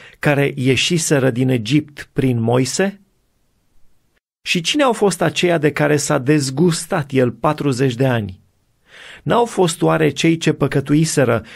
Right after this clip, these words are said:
și ale căror trupuri moarte au căzut în pustie? Și cui s-a jurat el că n-au să intre în odihna lui? Nu s-a jurat oare celor ce nu ascultaseră?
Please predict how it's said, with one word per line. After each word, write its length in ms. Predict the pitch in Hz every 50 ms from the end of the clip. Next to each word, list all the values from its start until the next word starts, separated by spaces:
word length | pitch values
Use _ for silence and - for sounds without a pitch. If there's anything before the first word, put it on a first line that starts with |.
| - - -
și 240 | - - - 165 165
ale 280 | - 143 151 147 139
căror 400 | 139 - 170 165 165 160 143 127
trupuri 420 | 135 - 160 170 165 - 156 156 135
moarte 600 | 127 135 147 147 143 143 135 135 - 139 123 127 -
au 200 | 135 131 131 123
căzut 460 | - - 131 117 104 110 151 151 151
în 200 | - - 131 123
pustie? 680 | 120 123 127 117 - - - 135 131 143 156 170 165 - _ _ _ _ _ _ _ _ _ _ _ _ _ _ _ _ _ _ - - - - -
Și 200 | - - - 180
cui 240 | 170 170 - 285 277
s-a 220 | 254 - - 202 175
jurat 380 | 151 160 165 170 175 175 170
el 200 | 165 170 170 170
că 140 | 165 - 139
n-au 420 | 135 131 135 143 165 170 165 165
să 300 | 160 - - - 151 135 135
intre 560 | 135 143 151 156 151 147 - 147 147 - -
în 120 | 143 135 -
odihna 540 | - 135 127 113 131 135 139 - 139 139 139
lui? 380 | 135 131 127 113 101 92 - _ _ _ _ _ _ - - - - - -
Nu 120 | - 165 233
s-a 200 | 226 220 196 156
jurat 400 | 127 131 147 147 160 170 165 147
oare 340 | 147 143 139 135 131 - -
celor 440 | - - - 165 160 160 151 143 123
ce 320 | - - - 143 127 - -
nu 320 | 131 123 127 147 175 170 -
ascultaseră? 1040 | - 139 120 120 - - 139 131 113 - 127 127 131 135 - 165 160 160 185 196 -